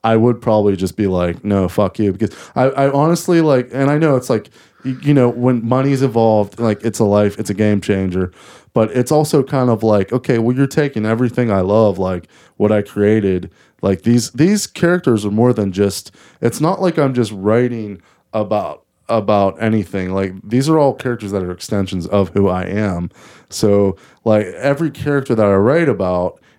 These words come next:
and everything that I write about, it's always just about things that I've gone through. And it doesn't have spec-, nothing specific. It's more, more so just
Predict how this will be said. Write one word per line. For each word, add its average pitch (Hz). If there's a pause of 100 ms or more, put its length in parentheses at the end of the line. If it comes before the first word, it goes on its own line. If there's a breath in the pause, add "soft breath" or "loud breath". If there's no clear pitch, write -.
(100)
and 113
everything 123
that 101
I 95
write 151
about, 95
it's 101
always 123
just 113
about 98 (220 loud breath)
things 113
that 98
I've 113
gone 98
through. 87 (340 soft breath)
And 110
it 113
doesn't 170
have 160
spec-, -
nothing 170
specific. 208 (340 soft breath)
It's 131
more, 160
more 143
so 147
just 135